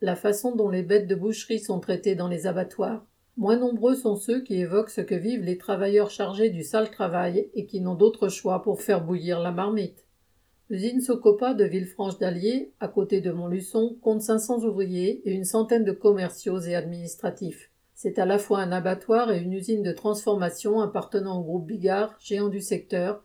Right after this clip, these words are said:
également propriétaire de Charal. Les malheureuses bêtes entrent par la bouverie où elles sont contrôlées et numérotées.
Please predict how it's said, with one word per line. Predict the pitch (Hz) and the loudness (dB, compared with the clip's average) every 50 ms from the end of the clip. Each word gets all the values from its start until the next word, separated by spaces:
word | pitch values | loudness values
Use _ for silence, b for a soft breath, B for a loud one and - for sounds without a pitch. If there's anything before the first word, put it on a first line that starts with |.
| _ _ - | _ _ -6
également | - 190 190 220 214 214 226 233 | 0 6 6 6 6 6 4 2
propriétaire | 226 - 208 202 202 - 180 165 175 175 - 190 180 170 | 4 4 2 2 4 0 -2 -2 -4 -4 -4 -4 -2 -2
de | 175 | -4
Charal. | 175 - - 185 165 165 175 170 165 - 196 - _ _ _ _ _ | -4 -4 -4 -4 -4 -4 -4 -4 -4 -6 -8 -10 _ _ _ _ _
Les | - 170 | -8 -4
malheureuses | 165 180 180 180 190 190 185 196 185 190 | -2 0 0 2 2 2 2 2 0 4
bêtes | 185 220 233 233 - | 6 6 6 6 4
entrent | 214 214 214 - 208 175 | 2 2 2 0 -4 -4
par | - - 190 175 | -2 -2 -2 0
la | 190 185 | 0 -2
bouverie | 175 170 185 190 180 180 190 214 233 262 277 - | -2 -2 -4 -6 -2 4 4 4 4 4 -2 -4
où | - 190 180 | -2 0 0
elles | 190 185 | 0 0
sont | 180 - 208 180 | -2 -6 -8 -8
contrôlées | - - 226 226 220 - 214 202 208 202 | -2 0 0 0 2 6 6 8 10 10
et | 202 190 | 8 6
numérotées. | 180 185 185 190 190 165 165 175 170 - 185 160 - - | 2 -2 -2 -4 -4 -2 -4 -6 -6 -6 -6 -6 -6 -8